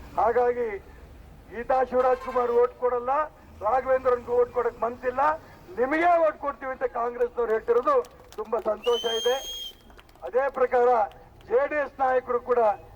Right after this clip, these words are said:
ನಮಗೆ ನೇರವಾಗಿ ಬೆಂಬಲ ಕೊಡ್ತಿದ್ದಾರೆ. ಇಡೀ ನೀವು ಗಮನಿಸಿರ್ಬೋದು, ಎಂಟು ವಿಧಾನಸಭಾ ಕ್ಷೇತ್ರದಲ್ಲಿ ನನ್ನ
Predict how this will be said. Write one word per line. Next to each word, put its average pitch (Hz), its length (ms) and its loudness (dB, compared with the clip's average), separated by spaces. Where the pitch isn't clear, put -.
ನಮಗೆ 214 320 -8
ನೇರವಾಗಿ 269 360 2
ಬೆಂಬಲ 233 300 0
ಕೊಡ್ತಿದ್ದಾರೆ. 185 560 -8
ಇಡೀ 294 200 -2
ನೀವು 302 160 0
ಗಮನಿಸಿರ್ಬೋದು, 269 760 0
ಎಂಟು 247 300 -4
ವಿಧಾನಸಭಾ 269 560 0
ಕ್ಷೇತ್ರದಲ್ಲಿ 226 680 -6
ನನ್ನ 220 320 -2